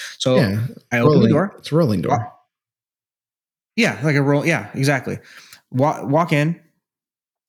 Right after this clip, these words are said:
Speaker 1: you know, um, do the thing with the airplane, get it all out, drive the ca-, my car in, close the hangar door, uh, the, the, you know, the, the rollers, walk out, and I turn around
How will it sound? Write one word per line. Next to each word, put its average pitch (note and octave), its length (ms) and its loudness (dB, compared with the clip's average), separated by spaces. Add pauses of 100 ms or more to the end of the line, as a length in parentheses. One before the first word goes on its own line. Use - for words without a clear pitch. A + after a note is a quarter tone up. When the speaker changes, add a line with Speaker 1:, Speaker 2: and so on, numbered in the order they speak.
(160)
Speaker 1:
you C#3 80 2
know, C#3+ 260 2
um, A#2+ 540 -2 (260)
do B2+ 160 2
the B2 80 -2
thing C3 180 0
with B2+ 100 0
the B2 120 0
airplane, D3 440 0
get A#2+ 120 0
it A2+ 60 -2
all A2+ 180 0
out, A#2+ 400 -2 (480)
drive A#2 240 0
the A2+ 80 -4
ca-, - 200 -10
my A#2 180 -2
car A2+ 280 0
in, D#3+ 180 0 (1080)
close A#2+ 200 -2
the A#2 60 -2
hangar A2+ 180 0
door, C#3 380 -2 (260)
uh, B2+ 120 0
the, A#2 140 0
the, G#2+ 280 -2
you A#2 80 0
know, A2+ 180 -2 (180)
the, G#2 260 -2
the A2+ 140 -2
rollers, A#2+ 560 0 (680)
walk D3+ 240 0
out, C#3+ 340 -2 (320)
and C#3 120 2
I C3 100 0
turn A#3+ 300 -2
around B2 480 -2